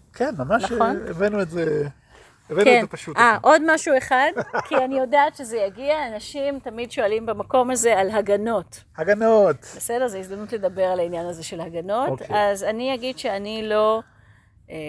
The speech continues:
Speaker 2: אה, חובבת, אה, הגנות. אה, מהסיבה הפשוטה שבדרך כלל כשאנחנו, אה, רוצים וצריכים הגנה, זה אומר שאנחנו מפחדים.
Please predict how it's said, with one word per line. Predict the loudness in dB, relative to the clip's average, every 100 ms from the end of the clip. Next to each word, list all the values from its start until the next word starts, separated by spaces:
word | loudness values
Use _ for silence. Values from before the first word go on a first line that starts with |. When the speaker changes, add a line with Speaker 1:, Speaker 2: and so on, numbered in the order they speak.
| -8 -8 -8 -8 -8 -8 -10 -14 -18 -20 _ -16
Speaker 2:
אה, | -14 -12 -14 -18 _ _ _
חובבת, | -20 -8 -6 0 0 0 -4 -4
אה, | -4 -2
הגנות. | -2 -2 -2 -4 -6 -14 -20 _ _ _ _ _ _ _ _ _
אה, | -12
מהסיבה | -6 0 2 4 4
הפשוטה | 4 0 -4 0 0
שבדרך | -2 -6 -4 -2 -2 -2 -6 -8 -6 -2 -2 -2
כלל | -2 0 -2 -6
כשאנחנו, | -10 -10 -10 -12 -12 -14 _ _ -16
אה, | -14
רוצים | -8 -6 -4 -4 -4
וצריכים | -4 -8 -8 -2
הגנה, | 0 2 2 2 0
זה | -2
אומר | -2
שאנחנו | -2 -2 -4 -8
מפחדים. | -12 -12 -12 -12 -14